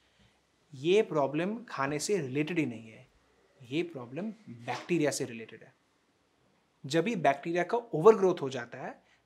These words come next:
तभी जो भी खाना खाते हो वो पचता ही नहीं है। सैलेड भी खाओगे तो भी गैस बनेगा। ये कंट्रोल करने के लिए unfortunately कोई आसान तरीका नहीं है।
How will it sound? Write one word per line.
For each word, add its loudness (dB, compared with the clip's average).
तभी 0
जो -6
भी -4
खाना -4
खाते -6
हो -4
वो -4
पचता -4
ही -4
नहीं -8
है। -20
सैलेड 8
भी 0
खाओगे -2
तो -6
भी -2
गैस -8
बनेगा। -18
ये 6
कंट्रोल 2
करने -6
के -10
लिए -4
unfortunately -8
कोई -2
आसान -6
तरीका -18
नहीं -20
है। -20